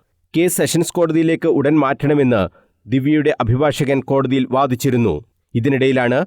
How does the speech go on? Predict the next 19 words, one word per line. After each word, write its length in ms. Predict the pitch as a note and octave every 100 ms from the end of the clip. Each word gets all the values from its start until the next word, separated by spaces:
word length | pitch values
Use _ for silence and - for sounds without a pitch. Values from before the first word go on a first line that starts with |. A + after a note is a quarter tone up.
| - -
തുടരന്വേഷണ 640 | C3 D3 C#3 C#3+ C#3 D3 A#2
ഹർജിയും 400 | B2+ A#2 B2+ A2+ - _ _ C3+
കുടുംബം 320 | C3 B2+ A2+ B2
കോടതിയിൽ 360 | C3 B2 B2 A#2+ -
സമർപ്പിച്ചത്. 580 | C3 B2+ B2+ A#2+ A#2 G2+ D2+ - _ -
ഇത് 140 | A2+ A#2+ F3 _ B2+
നടപടികൾ 500 | B2+ C3 B2+ B2+ A#2+
നീളാൻ 320 | B2 B2 B2 A2+ B2
കാരണമായി. 640 | A#2+ A#2 A#2+ A2+ G2+ D2 - _ _ _ B2+
കേസിൽ 260 | B2+ C#3+ B2+
തുടരന്വേഷണം 600 | C3+ C3 C#3 C#3 A#2+ C#3 B2+
വേണമോ 280 | C3 D3 D3
എന്ന 140 | C3 C#3 C3+
കാര്യത്തിലുള്ള 420 | C3+ C3 C3+ C#3 B2+
അന്തിമ 280 | B2+ C3+ C#3+
തീരുമാനവും 680 | C3 C3 B2+ B2+ A#2 A2 E2 - _ _
സെഷൻസ് 340 | C3+ A#2+ C#3+ -
കോടതിയാണ് 500 | C3+ B2+ B2 B2 A#2+ A2 - _ _ A#2+
എടുക്കുക. 360 | B2+ B2+ G#2